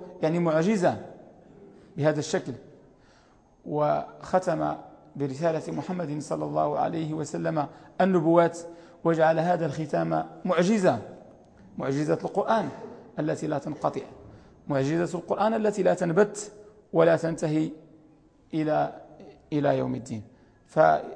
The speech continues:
فيصح ما قاله الإمام البوصيري رحمه الله تعالى، حيث يقول في بردته: "بشرى لنا معشر الإسلام،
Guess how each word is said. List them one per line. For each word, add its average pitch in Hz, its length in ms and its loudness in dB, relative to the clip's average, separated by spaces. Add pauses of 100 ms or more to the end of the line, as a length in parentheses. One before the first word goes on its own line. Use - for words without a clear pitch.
(500)
فيصح - 560 -4
ما 160 180 0
قاله 151 480 0 (100)
الإمام 165 420 -2
البوصيري 147 420 -4
رحمه 143 360 -2
الله 139 300 0
تعالى، 143 400 0 (640)
حيث 147 300 -6
يقول 147 460 -2 (220)
في 147 180 -6
بردته: 147 640 -2 (1500)
"بشرى 165 360 2
لنا 156 300 2
معشر 147 460 -2
الإسلام، 147 640 -4